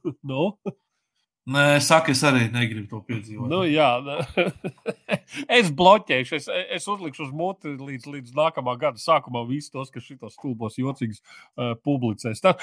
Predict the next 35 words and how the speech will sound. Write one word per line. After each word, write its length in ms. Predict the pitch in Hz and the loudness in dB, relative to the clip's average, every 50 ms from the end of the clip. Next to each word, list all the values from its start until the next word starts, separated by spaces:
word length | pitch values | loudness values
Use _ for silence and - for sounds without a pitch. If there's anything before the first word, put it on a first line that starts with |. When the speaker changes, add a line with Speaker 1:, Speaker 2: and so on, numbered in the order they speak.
| - - | -8 -4
Speaker 1:
tas 220 | - - 226 190 165 | 2 2 2 4 6
bija 160 | 175 185 214 | 6 6 6
aktuāli 380 | 202 - - 165 147 131 127 165 | 6 6 6 6 6 8 6 2
divtūkstoš 500 | 185 - 160 139 120 - 147 131 - - | 2 2 0 0 0 0 0 -2 0 0
septītajā 440 | - 185 180 - 131 131 139 135 127 | -2 0 2 2 2 2 2 2 4
gadā, 220 | 165 170 151 175 | 4 4 2 2
kad 120 | - - - | 0 -2 -6
tikko 220 | 147 - 131 - | -4 -2 -2 -2
Twitters 380 | - 143 156 147 - 117 - - | 0 -2 -2 0 0 -2 0 2
parādījās. 640 | - 143 139 123 107 107 95 104 104 104 98 - 113 | 4 4 4 4 2 2 0 -2 -4 -4 -4 -6 -8
Tad, 100 | 107 - - 151 - | -6 -2 -2 -2 0
<laughs> 240 | - 165 160 143 139 | 0 2 2 2 0
re, 80 | 151 | -2
kāds 300 | 147 - 123 117 - 120 117 | -2 -4 -6 -6 -6 -6 -4
es 80 | - | -4
asprātīgs, 560 | 147 143 - 127 113 107 - - 101 - _ _ | -4 -4 -4 -4 -6 -6 -6 -8 -16 -20 _ _
come 240 | - 151 131 123 | -4 -4 -2 -2
on. 160 | 113 92 90 - - - - - - - - | -4 -4 -6 -10 -14 -20 -20 -20 -20 -20 -8
Labi, 340 | _ - 165 170 139 104 - _ _ _ | _ 4 6 6 6 2 -2 _ _ _
mazliet 500 | - 196 262 208 156 196 196 - 151 135 | 2 2 4 4 2 0 0 0 0 -2
par 160 | 120 147 123 | -2 -2 0
to, 160 | 165 170 170 | 0 0 -2
kas 220 | - 151 131 - 143 | 0 -2 -4 -4 -4
ir 80 | 135 160 | -2 0
vēl 220 | 151 135 117 - | 0 0 -2 -4
Twitterī 420 | _ 135 139 147 - 127 120 120 | _ -6 -4 -4 -2 -4 -4 -2
noticis, 460 | 120 135 135 123 - 110 101 - 151 143 | -2 -4 -4 -4 -4 -6 -8 -8 -8 -8
izņemot, 240 | 131 127 117 110 - | -6 -6 -6 -6 -6
protams, 400 | - 120 107 - 107 101 - 151 | -8 -8 -8 -8 -10 -10 -6 -4
Mārtiņu 360 | 156 170 - - 131 117 117 | -2 -2 -2 -2 -6 -6 -2
Braunu 400 | 143 151 151 143 127 120 120 113 | 0 2 2 2 2 0 -2 -6
un 60 | 113 123 | -6 -4
daudzas 280 | 127 127 117 107 - | -4 -4 -4 -6 -8
citas 320 | - - 135 127 - - - | -8 -8 -8 -8 -8 -10 -10
lietas. 400 | 117 113 113 - - - - | -8 -8 -8 -10 -12 -16 -20